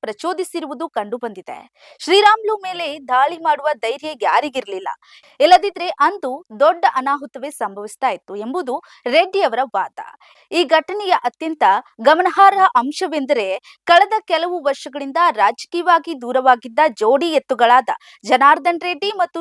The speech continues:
ಶ್ರೀರಾಮುಲು ಈ ವಿವಾದದ ಮೂಲಕ ಮತ್ತೆ ಒಂದಾಗಿದ್ದಾರೆ. ಬಳ್ಳಾರಿಯ ಕಾಂಗ್ರೆಸ್ ಶಾಸಕ ನಾರಾ ಭರತ್ ರೆಡ್ಡಿ ವಿರುದ್ಧ ಇಬ್ಬರು ನಾಯಕರು ಜಂಟಿಯಾಗಿ ಸಮರ ಸಾರಿದ್ದಾರೆ. ರಾಜ್ಯ ಸರ್ಕಾರ ಈ ಪ್ರಕರಣವನ್ನ ಸಿ ಐ ಡಿ ತನಿಖೆಗೆ ವಹಿಸಿಯಾದ್ರೂ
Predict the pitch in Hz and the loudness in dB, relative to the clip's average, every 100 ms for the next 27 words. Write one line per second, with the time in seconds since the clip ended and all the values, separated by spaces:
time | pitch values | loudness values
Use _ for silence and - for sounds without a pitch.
0 | - 220 247 294 294 208 247 - - 349 | -10 -4 4 4 4 -2 -4 -10 -2 0
1 | 339 285 330 392 370 370 330 302 - 339 | 2 4 4 4 0 -2 -2 -4 -2 -2
2 | 214 - 294 240 196 202 - 180 175 120 | -2 -4 -6 -6 -4 -6 -6 -10 -8 -8
3 | 98 - _ - _ 214 330 392 415 392 | -12 -18 _ -20 _ 2 6 6 6 4
4 | 403 302 285 311 330 - 285 277 - 339 | 0 2 0 -2 -6 0 0 0 -4 -2
5 | 311 226 262 254 233 247 240 220 247 247 | 0 0 2 0 -2 -6 -6 -8 -8 -8
6 | 254 202 - _ 254 269 392 403 392 302 | -2 -4 -4 _ -4 2 4 4 4 4
7 | 294 - 320 240 220 240 302 339 330 277 | 4 0 -8 -6 -6 -6 -6 0 2 2
8 | 254 - 208 240 - 226 - - - 92 | -6 -8 -6 -4 -4 -4 -6 -8 -12 -12
9 | - - _ _ _ - 302 403 415 403 | -14 -20 _ _ _ 2 6 6 4 -6
10 | 381 294 359 349 370 254 294 349 330 339 | -8 -2 2 4 2 -2 -8 -6 -4 -4
11 | 330 320 233 247 - 285 311 320 311 311 | -4 -2 -2 -2 -4 -6 0 0 0 -4
12 | 214 247 - 277 220 - - 262 262 294 | -6 -6 -8 -4 -4 -2 -2 -2 0 2
13 | 233 220 285 | 2 2 -4